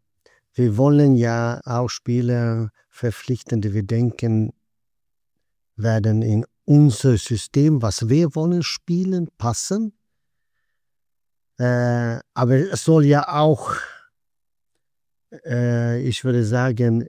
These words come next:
auch in unser Team, in unsere Identität auch passen. Und charaktermäßig muss das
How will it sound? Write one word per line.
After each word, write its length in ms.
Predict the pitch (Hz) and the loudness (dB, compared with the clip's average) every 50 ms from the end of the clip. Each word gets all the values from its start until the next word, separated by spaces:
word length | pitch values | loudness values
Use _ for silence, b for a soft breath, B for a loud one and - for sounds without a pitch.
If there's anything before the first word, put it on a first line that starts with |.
| _ _ | _ _
auch 300 | - 135 139 135 - - | -4 0 0 0 0 -2
in 240 | 104 143 135 123 123 | -2 2 4 6 6
unser 260 | 127 117 - - 113 - - | 6 4 2 0 -4 -4 -4
Team, 340 | - - 156 156 156 147 | -2 2 4 6 6 6
in 60 | 139 131 | 6 6
unsere 260 | 127 113 104 127 120 | 4 4 4 2 2
Identität 800 | 107 110 117 98 - - _ - - 135 143 135 _ _ - - _ _ | 4 2 0 -2 -4 -10 _ -4 -2 0 0 0 _ _ -20 -20 _ _
auch 260 | - - 123 147 160 - _ | -8 -6 -6 -6 -6 -8 _
passen. 560 | - - 180 170 - - - 214 220 226 208 _ _ _ _ _ _ _ _ _ _ _ _ _ _ _ _ | -10 -8 -8 -8 -8 -8 -8 -6 -6 -6 -6 _ _ _ _ _ _ _ _ _ _ _ _ _ _ _ _
Und 180 | - 120 110 - | -4 -4 -4 -2
charaktermäßig 1080 | - 131 123 117 110 - - - 156 175 190 180 160 165 160 - - 165 151 - - | -2 -2 0 0 -2 -4 -4 -4 -2 0 2 2 2 0 0 -2 -4 -6 -6 -4 -2
muss 220 | 139 131 117 - - | -4 -4 -4 -6 -6
das 480 | - 131 127 120 - - - - - | -4 -2 -2 -2 -4 -10 -16 -16 -18